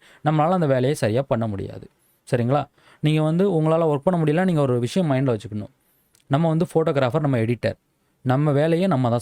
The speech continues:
செய்யணும். சரிங்களா? அதை நீங்க மைண்ட்ல வச்சுக்கிட்டு ஒர்க் பண்ணணும். நம்ம ஒரு ஃபோட்டோவா இருந்தாலும் சரி, பத்து ஃபோட்டோவா இருந்தாலும் சரி, நம்ம ப்ராப்பரா பண்றதை பண்ணணும். கலர் கரெக்ஷன் பண்ணுங்க, ரீடச்சிங் ஒர்க் பண்ணுங்க,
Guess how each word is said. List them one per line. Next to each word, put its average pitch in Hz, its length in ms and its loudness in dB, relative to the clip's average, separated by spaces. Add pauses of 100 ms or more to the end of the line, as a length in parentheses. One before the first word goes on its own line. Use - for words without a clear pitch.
செய்யணும். 98 300 -8 (220)
சரிங்களா? 120 340 0 (280)
அதை 131 220 0
நீங்க 139 320 2
மைண்ட்ல 160 180 2
வச்சுக்கிட்டு 123 560 -4
ஒர்க் 123 300 -2
பண்ணணும். 98 240 -4 (540)
நம்ம 143 280 2
ஒரு 156 180 2
ஃபோட்டோவா 160 340 2
இருந்தாலும் 147 240 0
சரி, 151 180 0
பத்து 143 260 0
ஃபோட்டோவா 139 300 0
இருந்தாலும் 120 220 0
சரி, 135 420 -2
நம்ம 139 300 0
ப்ராப்பரா 165 400 2
பண்றதை 131 260 0
பண்ணணும். 101 200 -6 (140)
கலர் 123 220 2
கரெக்ஷன் 127 280 0
பண்ணுங்க, 120 340 -2 (380)
ரீடச்சிங் 139 420 0
ஒர்க் 123 180 -2
பண்ணுங்க, 117 400 0